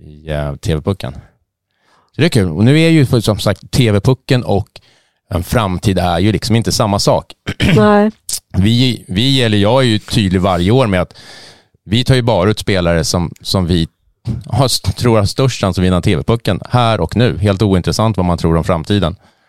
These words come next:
Speaker 1: Eh, och det finns det ju flera exempel på när vi har spelare som vi faktiskt tror, "Fan, det här kommer kunna bli riktigt, riktigt bra." Men det räcker tyvärr inte till idag. Många gånger på grund av storlek faktiskt. Det är ju här och nu, liksom.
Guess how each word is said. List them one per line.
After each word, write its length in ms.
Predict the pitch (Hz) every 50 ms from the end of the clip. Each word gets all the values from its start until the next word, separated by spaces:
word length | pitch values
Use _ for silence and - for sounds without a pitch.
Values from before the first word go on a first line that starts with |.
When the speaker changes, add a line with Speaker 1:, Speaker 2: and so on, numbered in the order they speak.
| _ _ _ _ _ _ _ _ _ _ _ -
Speaker 1:
Eh, 300 | 95 92 90 90 87 90
och 220 | 87 - 95 92
det 120 | 85 92 90
finns 200 | - 120 113 -
det 80 | 117
ju 100 | 104 98
flera 280 | - - 82 82 98 123
exempel 360 | - - 110 95 87 95 90
på 160 | - 90 87
när 140 | 85 82 82
vi 80 | 82 80
har 280 | 78 85 85 80 78 - _ _ _ _ _ -
spelare 400 | - - - 107 98 95 95 87
som 140 | - - 92
vi 140 | 90 90 80 - _ _ -
faktiskt 320 | 92 87 - - 90 -
tror, 120 | - 90 78
"Fan, 240 | - 87 80 78 67
det 60 | 78
här 260 | - - 107 82 -
kommer 240 | - - 87 87 82
kunna 220 | - 90 82 78
bli 140 | 76 78 73
riktigt, 380 | 80 85 - - - - - 90
riktigt 300 | 87 - - - - -
bra." 220 | 92 82 64 - - - -
Men 160 | - 92 98
det 80 | 101 104
räcker 380 | 92 90 76 - _ - - 92
tyvärr 340 | - 95 90 85 80 80
inte 260 | 80 85 80 - 80 80
till 220 | - 87 82 78
idag. 300 | 85 101 117 98 82 - _ _ _ _ _ _ -
Många 400 | 90 92 101 98 90 82 80 82
gånger 260 | 87 117 127 131 127
på 100 | 120 131
grund 220 | 123 123 117 117 120
av 40 | 113
storlek 440 | - - 131 104 92 98 107 -
faktiskt. 380 | - 120 113 - - 139 - - _ _ _ _ _ _ _ _ _ _ _ _ -
Det 120 | 110 101
är 40 | 95
ju 100 | 104 113
här 240 | 113 113 107 98 107
och 60 | 113
nu, 200 | 107 101 104 98
liksom. 300 | 87 87 - - 87 92